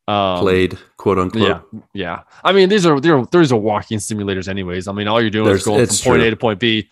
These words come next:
Speaker 2: You're,
Speaker 1: do the
Speaker 2: you're not
Speaker 1: thing
Speaker 2: wrong.
Speaker 1: that I wanna watch, you know, so,
Speaker 2: That's cool that
Speaker 1: um,
Speaker 2: they give you that feature.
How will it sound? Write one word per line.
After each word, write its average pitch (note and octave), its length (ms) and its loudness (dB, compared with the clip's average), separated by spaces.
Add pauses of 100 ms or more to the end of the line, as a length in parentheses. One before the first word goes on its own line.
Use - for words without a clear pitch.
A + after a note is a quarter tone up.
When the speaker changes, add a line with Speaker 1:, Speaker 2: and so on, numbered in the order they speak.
Speaker 2:
You're, F#2+ 160 2
Speaker 1:
do D3+ 160 6
the C#3+ 60 2
Speaker 2:
you're F2+ 80 2
not F2 60 2
Speaker 1:
thing C#3 220 4
Speaker 2:
wrong. - 220 -4 (160)
Speaker 1:
that A#2 120 2
I A2+ 60 2
wanna A#2 260 0
watch, A2 520 -2
you A2+ 100 -4
know, G#2 280 -2
so, F#2+ 480 -4 (500)
Speaker 2:
That's - 180 2
cool G3 180 4
that G3+ 60 6
Speaker 1:
um, F#3+ 60 -2
Speaker 2:
they D#3 100 2
give D3 160 0
you D3+ 60 4
that C#3 160 2
feature. D2+ 420 -4